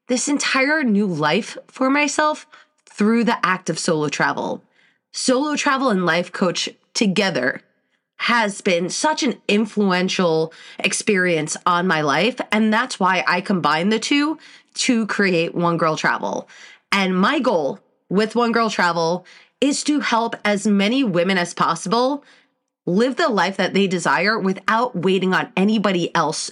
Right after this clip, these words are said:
to do things with them. Whether it's go on a trip, whether it is go to a beach, <laughs> go to a movie, go out to dinner, start a new job, whatever it is, to not wait around for somebody else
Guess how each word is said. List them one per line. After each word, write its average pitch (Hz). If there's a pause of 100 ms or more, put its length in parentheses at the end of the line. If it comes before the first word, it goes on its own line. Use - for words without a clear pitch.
(120)
to 214
do 170
things 156
with 135
them. - (460)
Whether 180
it's 190
go 240
on 269
a 269
trip, 208
whether 165
it 170
is 165 (560)
go 240 (540)
to 302
a 233
beach, 254 (220)
<laughs> 277
go 240
to 247
a 226
movie, 233
go 220
out 226
to 247
dinner, 196 (440)
start 220
a 208
new 226
job, 180
whatever 226
it 202
is, 247 (520)
to 247
not 285
wait 254
around 185
for 175
somebody 165
else -